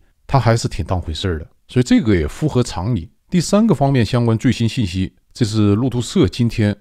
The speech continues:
号称的独家报道。就一般呢，大媒体所谓的独家报道，他们还是费了些心思，挖出来一些重大的信息的。这个报道的标题是“普京不惧川普，将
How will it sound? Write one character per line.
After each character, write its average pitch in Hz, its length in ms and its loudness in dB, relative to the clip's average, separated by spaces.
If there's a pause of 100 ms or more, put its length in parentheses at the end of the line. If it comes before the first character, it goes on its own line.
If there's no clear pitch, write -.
(140)
号 117 200 0
称 107 200 -4
的 98 80 0
独 87 200 -8
家 101 140 -2
报 92 200 -2
道。 - 180 -6 (220)
就 127 120 -2
一 170 180 0
般 135 260 0
呢， 98 120 0
大 117 200 -4
媒 110 160 0
体 85 300 -8
所 80 220 -8
谓 98 100 -2
的 90 100 -2
独 104 240 -8
家 110 140 -2
报 92 240 -2
道， 85 180 -4 (260)
他 104 100 2
们 98 100 0
还 90 100 0
是 90 220 -4
费 117 180 0
了 92 100 0
些 87 180 -6
心 101 260 -4
思， 98 260 -8 (260)
挖 98 200 0
出 - 180 -6
来 90 100 0
一 87 60 -2
些 85 200 -6
重 92 200 -4
大 82 140 -6
的 76 180 -8 (200)
信 104 240 -4
息 - 180 -8
的。 - 180 -10 (220)
这 214 160 -2
个 131 80 2
报 131 180 0
道 117 120 0
的 95 100 -2
标 139 240 -2
题 95 160 -6
是 95 260 -4 (180)
“普 90 260 -6
京 135 260 -2 (240)
不 113 280 -2
惧 - 360 -4
川 107 240 -2
普， 76 240 -8 (160)
将 110 260 -4